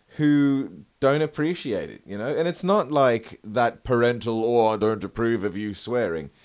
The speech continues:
What it is, is there's certain people in my family that are actually kind of wounded by swearing, you know? They just, they, it just kind of rocks them in the wrong way. And I don't wanna be the cause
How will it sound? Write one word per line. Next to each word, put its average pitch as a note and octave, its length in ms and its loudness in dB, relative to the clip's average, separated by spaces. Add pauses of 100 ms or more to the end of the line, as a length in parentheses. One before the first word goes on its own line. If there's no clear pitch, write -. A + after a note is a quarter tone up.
(340)
What C#3+ 240 2
it G#3 100 4
is, B2+ 260 0
is C3+ 140 -8
there's D#3 220 -2
certain G3+ 420 -2
people E3+ 380 0
in G#2+ 140 0
my G#2+ 180 0
family A#2+ 480 -2
that A2+ 160 0
are C3 60 4
actually C#3+ 680 0 (420)
kind D3+ 280 0
of A#2 160 -8 (340)
wounded C3 720 0
by A2+ 380 2
swearing, A2 580 -2
you A2 80 -6
know? D3 160 -4
They C#3+ 140 -2
just, D3 400 -10
they, C#3 120 0
it C3+ 200 -2
just D3 340 -4
kind C#3+ 240 -6
of G#2 240 -8
rocks C3+ 320 0
them B2+ 140 -6
in A2+ 100 -2
the G#2+ 100 0
wrong A2+ 280 0
way. C3 340 -2 (240)
And C#3+ 140 -2
I D3 120 4
don't E3+ 220 2
wanna C#3 220 2
be A#2+ 420 0
the A2 100 -4
cause G#2+ 680 -2